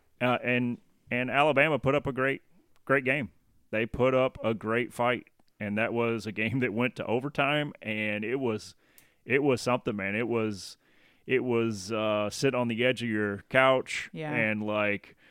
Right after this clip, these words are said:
Speaker 1: "Oh my gosh, like, are they gonna win this game? Are they gonna lose this game? What is happening?" And of course, Steph and Chuck were there and sent us some video, and that was
Speaker 2: Oh,
Speaker 1: really
Speaker 2: yeah.
Speaker 1: cool.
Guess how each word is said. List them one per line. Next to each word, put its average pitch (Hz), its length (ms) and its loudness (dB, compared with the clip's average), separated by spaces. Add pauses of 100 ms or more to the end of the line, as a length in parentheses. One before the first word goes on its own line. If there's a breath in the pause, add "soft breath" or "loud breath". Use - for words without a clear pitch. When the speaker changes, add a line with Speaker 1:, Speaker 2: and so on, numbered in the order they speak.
(260 soft breath)
Speaker 1:
"Oh 120 180 4
my 120 220 2
gosh, 107 320 2
like, 101 160 -8
are 101 100 -4
they 107 120 -2
gonna 135 180 2
win 127 200 2
this 143 160 -4
game? 147 260 -2
Are 110 40 -2
they 104 100 -2
gonna 101 140 -4
lose 135 220 0
this 135 140 -6
game? 135 240 -2
What 113 120 2
is 117 100 -4
happening?" 104 500 -2
And 101 180 -4
of 107 80 -6
course, 117 400 -2
Steph - 380 -2
and 107 100 -6
Chuck 120 320 0
were 110 100 -2
there 110 360 0
and 101 100 -4
sent 117 220 -4
us 110 80 -8
some 104 180 -6
video, 110 480 2
and 101 80 -2
that 104 140 -2
was 165 120 0
Speaker 2:
Oh, 160 60 0
Speaker 1:
really 113 240 2
Speaker 2:
yeah. 110 240 2
Speaker 1:
cool. 110 160 0